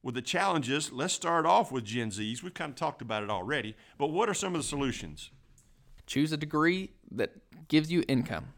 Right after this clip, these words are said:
Speaker 2: I already said it, but that is worth repeating. Graduate debt-free if possible. So work your way through college, if whatever way you can, graduate debt-free. And then be choosy with the woman or the man that you're gonna marry.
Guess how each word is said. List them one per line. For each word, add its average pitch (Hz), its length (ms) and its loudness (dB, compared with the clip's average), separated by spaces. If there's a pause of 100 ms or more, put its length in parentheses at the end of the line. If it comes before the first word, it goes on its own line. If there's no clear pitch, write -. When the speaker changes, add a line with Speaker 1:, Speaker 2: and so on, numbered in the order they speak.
(120)
Speaker 2:
I 98 60 0
already 123 180 2
said 143 240 2
it, 127 160 -4
but 120 200 -6 (280)
that - 240 -2 (100)
is 113 180 -6
worth 139 240 0
repeating. 123 460 -4 (600)
Graduate 147 500 6
debt-free 190 540 2 (180)
if 175 240 0
possible. - 600 -4
So - 180 -6
work 139 220 0
your 156 100 0
way 160 80 4
through 156 160 -4
college, 147 640 2 (100)
if - 280 -14
whatever 139 340 2
way 147 160 4
you 139 160 0
can, 135 300 -2
graduate 123 420 0
debt-free. - 480 -6 (560)
And 131 160 -2
then 175 380 -2 (240)
be 214 160 0
choosy 147 680 0 (460)
with - 400 0 (340)
the 110 220 -2
woman 170 480 2
or - 160 -2
the 113 100 0
man 131 280 2
that 123 120 -4
you're 123 120 -4
gonna 113 100 -4
marry. 85 400 -6